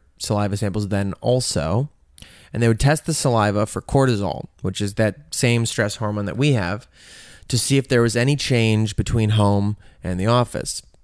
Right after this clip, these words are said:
Um, now, they would also observe the animals for their behavior, uh, specifically behavior associated with stress. They, they referred to something called, um, half, like, bowing, uh, and also their, uh, lip licking and shaking, which are, um,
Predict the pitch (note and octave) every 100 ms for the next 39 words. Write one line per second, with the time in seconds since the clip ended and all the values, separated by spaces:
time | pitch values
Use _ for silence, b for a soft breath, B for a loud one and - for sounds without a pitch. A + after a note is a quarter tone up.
0 | - - _ _ _ - B2 A#2+ A2+ A2+
1 | C3+ C3 B2+ B2+ B2+ B2 B2 C#3+ - D3
2 | C3 A2+ A#2 G#2+ B2+ C#3+ B2 A2+ G#2+ G2+
3 | G#2 A2 C#3+ - - A2+ G#2+ G#2 G2+ -
4 | - A#2 A2 A#2 A2+ G#2+ G2 A2+ - B
5 | B G#2 G2+ F2+ - A2 G#2+ A2 G#2 A2
6 | G#2 G#2 - A2 - G#2 F#2+ F#2+ - A#2+
7 | A#2 A#2 G#2+ G#2 G2 G2+ G#2 - G2+ G2+
8 | A#2 G#2+ A2+ G#2 G#2 F#2+ F2+ F#2 F2 F2
9 | b b b b _ - - - A2 -
10 | F2 G2 G2+ G#2 A2 A#2 A#2 A2+ A2+ F#2+
11 | G#2 F#2+ G#2+ G#2 - G#2+ G2+ B B B
12 | G2+ F#2+ - G2+ F#2+ B2+ D3+ D3+ D3 C#3+
13 | C3+ C3 - G#2 - B2+ A2+ E2+ C#2 -
14 | F#2 - F#2+ F#2+ - G2 F#2+ F#2